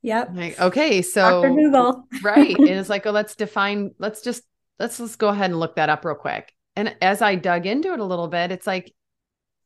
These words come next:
Speaker 2: anytime it brings harm.
Speaker 1: Hmm.
Speaker 2: So then I'm thinking, "Okay, it's, it's bringing harm."
Speaker 1: Okay,
Speaker 2: So
Speaker 1: here's my next question. What's
Speaker 2: Yeah.
Speaker 1: harm?
Speaker 2: Right.
Speaker 1: Right?
Speaker 2: Right.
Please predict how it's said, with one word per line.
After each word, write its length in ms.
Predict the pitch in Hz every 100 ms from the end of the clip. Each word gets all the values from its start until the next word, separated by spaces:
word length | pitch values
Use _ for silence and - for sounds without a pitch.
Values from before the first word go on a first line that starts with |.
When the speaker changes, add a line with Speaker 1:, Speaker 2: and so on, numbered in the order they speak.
| - _
Speaker 2:
anytime 460 | 220 277 240 247 240
it 100 | -
brings 300 | 214 208 196
harm. 540 | - 311 339 - - _ _ _ _ _ _ _ _ _
Speaker 1:
Hmm. 320 | 240 226 226
Speaker 2:
So 100 | 214
then 240 | 202 233 262
I'm 180 | 240 214
thinking, 500 | 208 196 190 185 -
"Okay, 460 | 190 202 247 226 -
it's, 400 | 190 185 - - -
it's 160 | 185
bringing 500 | 143 180 208 208 165
harm." 680 | 156 185 277 170 110 - - _ _ -
Speaker 1:
Okay, 260 | 240 254 247
Speaker 2:
So 60 |
Speaker 1:
here's 180 | 262 262
my 220 | 233 233
next 260 | 277 254 -
question. 480 | 240 226 247 247 254
What's 140 | 254
Speaker 2:
Yeah. 120 | 247 247 - 269 233
Speaker 1:
harm? 100 | - - _ _ _ _ _ _ _
Speaker 2:
Right. 540 | 170 190 208 160 117 _ _ _ _ _ _
Speaker 1:
Right? 420 | 202 208 269 311 - _ _ _ _ _ _ _ _ _ _ _ _ _ _ _ _ _
Speaker 2:
Right. 260 | 170 196